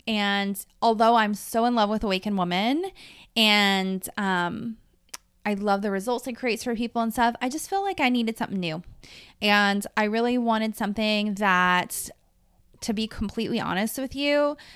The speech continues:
that I didn't have to do a ton of marketing for to get an R O I on. 'Cause as I said, I don't really love marketing, right? I'm at this place too, as I said, I'm really being shown time and time again, you know, where I'm at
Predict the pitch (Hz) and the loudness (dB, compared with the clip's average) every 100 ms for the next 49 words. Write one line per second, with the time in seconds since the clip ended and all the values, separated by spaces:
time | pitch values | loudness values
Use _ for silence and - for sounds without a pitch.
0 | - - 202 196 - 202 202 202 208 196 | -20 -4 4 4 4 0 -2 -2 -2 -2
1 | 196 196 185 - 185 165 180 240 233 233 | -4 -4 -4 -4 -4 -2 -4 -2 -2 0
2 | 254 247 254 254 240 - 220 190 180 175 | 2 4 4 2 0 -6 -6 0 0 0
3 | - - 185 180 170 175 160 175 170 - | -4 -8 -6 -4 -4 -2 0 0 -2 -6
4 | - 208 - - _ - - - - - | -6 -8 -10 -14 _ -20 -20 -20 -10 -4
5 | 220 247 277 208 175 190 - 208 202 190 | -2 0 2 2 2 -2 -6 -6 -6 -4
6 | 175 180 165 - - - 180 208 240 - | -4 -4 -8 -8 -10 -6 -4 -4 -8 -16
7 | - - 226 226 277 - 240 - - 233 | -20 -4 0 0 0 0 0 0 2 4
8 | 233 208 208 196 196 185 185 185 185 185 | 4 2 2 0 2 4 2 0 -2 -2
9 | 190 196 190 185 185 190 - - - - | -2 0 0 0 -2 -4 -14 -20 -20 -10
10 | 202 196 190 196 190 202 208 196 196 196 | -4 -2 0 0 0 0 0 0 -2 -2
11 | 190 170 170 175 175 - - 202 170 160 | -2 0 0 -2 -4 -8 -8 -6 -4 -4
12 | 156 - - _ - 190 180 185 185 180 | -8 -12 -20 _ -12 -2 2 2 2 2
13 | 180 - - - | 2 0 -8 -10